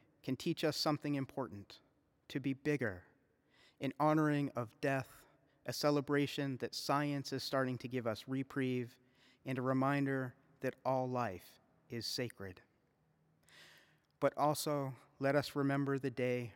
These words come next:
for what it is meant to represent, a collective mourning for those soldiers who gave of their lives in war. Let us enjoy the freedoms we have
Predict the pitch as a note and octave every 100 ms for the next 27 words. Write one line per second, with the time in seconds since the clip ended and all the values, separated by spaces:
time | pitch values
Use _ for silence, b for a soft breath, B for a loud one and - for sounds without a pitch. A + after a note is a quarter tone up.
0 | - C3+ B2 B2+ C3 C3 B2+ C3 C#3 C3
1 | - B2+ A#2+ G#2+ B2+ A2+ G#2+ F#2 - _
2 | _ b b - - D3 C#3+ - C#3 B2+
3 | C#3 C#3 C3+ C3+ - B2+ C3+ C#3+ C3+ -
4 | C#3 B2 C3 B2+ - _ _ C3+ A#2+ C#3+
5 | D3+ D3 C#3 C#3 C3 A#2+ A#2 A#2 A2 -
6 | B2 A2 G2+ G2+ F2+ - _ _ _ B
7 | B B B - D3+ D3+ D3 C#3+ E3+ E3
8 | D3 - E3+ D#3+ D#3 D#3 C#3+ A#2 B2 G#2